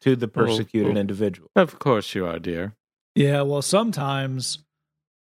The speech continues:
Speaker 3: television shows and movies that I choose to, uh, consume speak about the, the guy who used to have a job that I like in a less than reverential manner. And I,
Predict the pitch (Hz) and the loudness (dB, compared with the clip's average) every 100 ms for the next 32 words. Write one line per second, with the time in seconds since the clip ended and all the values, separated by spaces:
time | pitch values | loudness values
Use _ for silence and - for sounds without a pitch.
0 | _ _ 170 190 190 165 139 143 - 147 | _ _ 4 4 2 0 -2 -6 -2 0
1 | 143 135 135 135 165 151 135 127 131 131 | 0 -2 -2 0 0 2 -2 -2 -4 -4
2 | 131 147 147 147 139 127 - 175 175 175 | 0 2 2 0 -2 -4 -2 0 0 0
3 | 143 - 151 143 143 - 143 131 131 135 | -2 0 0 2 0 -2 -2 -2 -2 -6
4 | - _ _ _ - 156 143 180 185 165 | -10 _ _ _ 2 2 4 2 2 2
5 | 147 135 131 _ _ _ _ _ - - | 0 -4 -6 _ _ _ _ _ -2 4
6 | 202 196 - 160 160 160 156 - 147 147 | 4 4 0 0 2 2 -2 -6 -4 0
7 | 143 143 143 - 165 143 143 139 151 156 | 0 0 -4 -8 -2 0 0 0 2 0
8 | 139 160 151 143 147 131 143 160 143 139 | 0 -2 0 0 0 2 2 2 0 -4
9 | 135 135 135 131 139 - _ _ _ _ | -2 -2 -2 -4 -6 -14 _ _ _ _
10 | - 147 139 135 151 - 151 139 143 139 | 0 2 4 4 2 0 -2 0 0 0
11 | 143 147 135 139 147 123 123 131 135 135 | -2 -2 -2 0 0 -4 -4 -4 -2 0
12 | 165 | 0